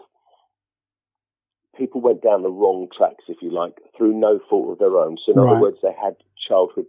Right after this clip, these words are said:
Speaker 1: traumas. They had, they had loss when they were very young. They might have had a parent who's in prison, or they were a single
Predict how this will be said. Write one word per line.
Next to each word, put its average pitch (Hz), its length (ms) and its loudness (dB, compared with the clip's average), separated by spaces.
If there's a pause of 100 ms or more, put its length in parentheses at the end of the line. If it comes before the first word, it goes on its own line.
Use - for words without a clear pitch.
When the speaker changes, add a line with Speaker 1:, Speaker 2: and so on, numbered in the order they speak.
(120)
Speaker 1:
traumas. 87 380 0 (480)
They 90 260 0
had, 87 320 0 (560)
they 95 160 4
had 87 220 -4
loss 101 280 0 (120)
when 90 160 0
they 90 100 2
were 87 140 0
very 90 300 2
young. 85 380 0 (280)
They 95 120 -2
might 98 240 0
have 87 140 -8
had 92 120 0
a 87 40 -10
parent 92 500 0
who's 85 340 -2
in 90 140 -10
prison, 85 560 -2
or 90 220 4
they 90 160 0
were 82 120 -2
a - 160 -14
single 85 320 -6